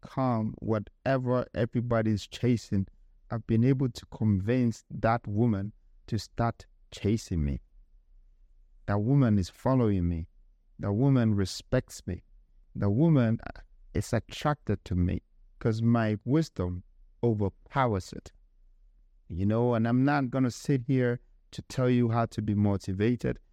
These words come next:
or tell you how to just be inspired. I'm here to share the code with you that the same thing you're following is following me, and is following only me, and that's money. And money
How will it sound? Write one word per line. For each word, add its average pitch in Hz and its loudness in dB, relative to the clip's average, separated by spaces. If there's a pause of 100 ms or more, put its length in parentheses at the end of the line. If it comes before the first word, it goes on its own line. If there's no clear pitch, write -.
(140)
or 107 -2
tell 127 0
you 117 2
how 120 0
to 113 -6
just 110 0
be 110 2
inspired. 98 -2 (280)
I'm 113 0
here 135 2
to 123 -4
share 123 -2
the 104 0
code 143 -2
with 95 0
you 80 -4 (480)
that 110 -2
the 107 0
same 143 2
thing 123 2
you're 104 2
following 87 -2 (340)
is 98 -10
following 95 0
me, 123 0 (880)
and 104 2
is 98 -2
following 113 2
only 110 0
me, 117 2 (600)
and 101 -2
that's 101 0
money. 101 0 (680)
And 92 -8
money 156 0